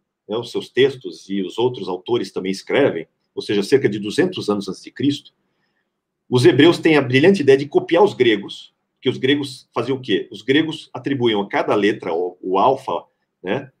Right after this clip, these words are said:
até o ômega, então, né, o alfa, o beta, o gama,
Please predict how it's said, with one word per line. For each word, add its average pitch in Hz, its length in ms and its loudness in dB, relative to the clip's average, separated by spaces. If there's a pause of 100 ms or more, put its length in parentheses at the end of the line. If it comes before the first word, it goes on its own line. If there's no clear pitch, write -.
até - 240 0
o 127 100 6
ômega, 107 500 2
então, 110 280 -12 (480)
né, 110 180 -10
o 90 200 -4
alfa, 120 240 4
o 82 60 2
beta, 113 360 0
o 80 80 -6
gama, 113 400 4